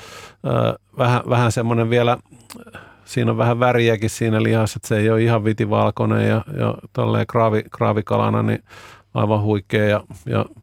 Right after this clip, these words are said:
näin poispäin. Ehdottomasti sitä pitäisi saada monipuolisemmin, mo-, monipuolisemmin kauppoihin ja, ja, ja, tuota, Max voi siihen taloussiika-asiaan tässä varmasti nyt tarttua.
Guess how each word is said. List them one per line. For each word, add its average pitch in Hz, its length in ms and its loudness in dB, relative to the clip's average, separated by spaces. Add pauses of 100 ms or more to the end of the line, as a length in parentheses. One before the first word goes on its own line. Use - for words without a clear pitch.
(800)
näin 113 260 0
poispäin. 107 500 0 (420)
Ehdottomasti 123 560 0
sitä 110 200 -4
pitäisi 110 320 -2
saada 117 260 0 (320)
monipuolisemmin, 117 880 0 (400)
mo-, - 160 -4
monipuolisemmin 117 800 -2
kauppoihin 110 640 0
ja, 107 100 0 (180)
ja, 107 180 -2 (140)
ja, 110 160 -6
tuota, 110 360 -2 (920)
Max 113 280 0
voi 107 160 2
siihen 117 320 0
taloussiika-asiaan 107 1080 0
tässä 104 280 -4
varmasti 101 400 -2
nyt 104 200 0
tarttua. - 460 -2